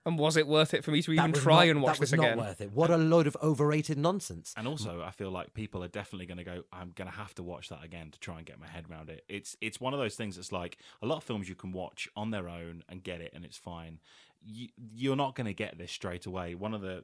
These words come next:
Speaker 3: one of the only, one of the only quotes that I found kind of about it from, uh, Mike D'Angelo from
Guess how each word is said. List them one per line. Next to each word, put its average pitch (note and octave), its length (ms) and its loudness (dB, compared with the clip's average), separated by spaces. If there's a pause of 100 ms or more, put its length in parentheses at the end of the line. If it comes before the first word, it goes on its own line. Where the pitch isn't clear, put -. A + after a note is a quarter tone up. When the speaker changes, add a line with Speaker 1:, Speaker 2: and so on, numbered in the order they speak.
(220)
Speaker 3:
one G#2+ 160 -4
of G2+ 60 -6
the G2+ 80 -4
only, F#2 160 -12 (600)
one A2 140 -10
of G#2 40 -10
the G2 80 -4
only F#2+ 120 -6
quotes G2+ 360 -6
that - 100 -14
I F2 80 -16
found F2 320 -8
kind F#2 120 -8
of E2+ 60 -8
about F2 320 -6
it - 100 -16
from, F2 240 -14 (160)
uh, F2+ 160 -14
Mike F2 340 -10
D'Angelo F2 440 -8
from E2+ 320 -16